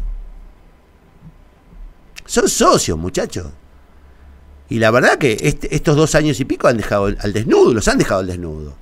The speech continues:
Y no, no deberían permanecer en los cargos, pero como los gremios son negocios,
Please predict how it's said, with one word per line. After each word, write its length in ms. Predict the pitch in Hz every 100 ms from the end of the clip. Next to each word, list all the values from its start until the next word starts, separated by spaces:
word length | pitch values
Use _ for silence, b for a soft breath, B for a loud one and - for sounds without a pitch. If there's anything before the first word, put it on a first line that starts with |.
| b b b
Y 120 | 151
no, 200 | 185 226
no 140 | 220
deberían 480 | 262 214 190 247 165
permanecer 480 | 113 92 95 87 98
en 80 | 92
los 100 | 90
cargos, 240 | 90 101
pero 120 | 120
como 180 | 151 170
los 120 | 190
gremios 280 | 226 311 247
son 140 | 202 165
negocios, 520 | 120 90 - 95